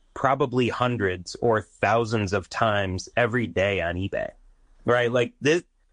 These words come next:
this is not unusual behavior. We know someone now who has done it, right? And that makes it different. We probably know other people that have done it that haven't been caught, I'm pretty sure,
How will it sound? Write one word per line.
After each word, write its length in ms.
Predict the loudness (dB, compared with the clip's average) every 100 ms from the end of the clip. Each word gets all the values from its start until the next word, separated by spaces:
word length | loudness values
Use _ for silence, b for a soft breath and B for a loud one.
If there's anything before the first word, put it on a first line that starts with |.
| _ 0
this 220 | 0 0
is 120 | -2
not 240 | 2 0 0
unusual 460 | -2 -2 -2 -2 -2
behavior. 360 | -2 -2 -2
We 160 | -2 0
know 280 | 2 2 2
someone 480 | 0 0 0 0
now 380 | 0 0 -2 -4 _ _ _ _ _ _ -4
who 540 | 0 2 2 0 -2 _ -6
has 260 | 0 0 0
done 240 | -2 0
it, 180 | -2 -4
right? 300 | -2 0 2
And 180 | 0 -2
that 240 | 0 0 -2
makes 320 | -2 -2 -2
it 160 | -4 -2
different. 480 | -4 -2 -2 -2 -6 _ b b b b
We 220 | -4 -2 0
probably 340 | 2 2 2
know 160 | 2 2
other 180 | 0 0
people 280 | -2 -2 -2
that 100 | -2
have 100 | -2
done 180 | -2 -2
it 140 | -6
that 100 | -2
haven't 240 | -2 -2
been 220 | -2 -4 0
caught, 240 | 0 0
I'm 120 | -4 -4
pretty 240 | -2 -2
sure, 320 | -2 -2 -2